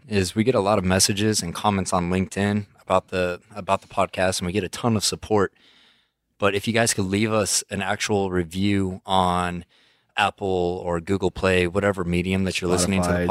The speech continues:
Speaker 1: podcast,
Speaker 2: something,
Speaker 1: yeah,
Speaker 2: whatever.
Speaker 1: that's how, that's how the podcast starts getting exposure,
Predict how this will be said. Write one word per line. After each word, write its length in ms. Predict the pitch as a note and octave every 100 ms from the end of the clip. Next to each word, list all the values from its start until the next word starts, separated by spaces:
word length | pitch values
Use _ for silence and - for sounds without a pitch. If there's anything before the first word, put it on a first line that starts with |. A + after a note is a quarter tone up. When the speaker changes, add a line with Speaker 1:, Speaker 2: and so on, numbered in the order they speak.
| F2+
Speaker 1:
podcast, 220 | - G2+
Speaker 2:
something, 160 | F2 F#2+
Speaker 1:
yeah, 80 |
Speaker 2:
whatever. 260 | F2+ E2+ G#2
Speaker 1:
that's 120 | C#3+
how, 480 | - A2+ A2+ G2+ G2+ -
that's 200 | G2+ -
how 340 | G#2 G2 F#2+ -
the 100 | F2+
podcast 380 | - F2+ F#2+ F2
starts 260 | F#2 E2+
getting 340 | - F#2 F2+ E2
exposure, 720 | F2 - - F2+ F2 F#2 F2+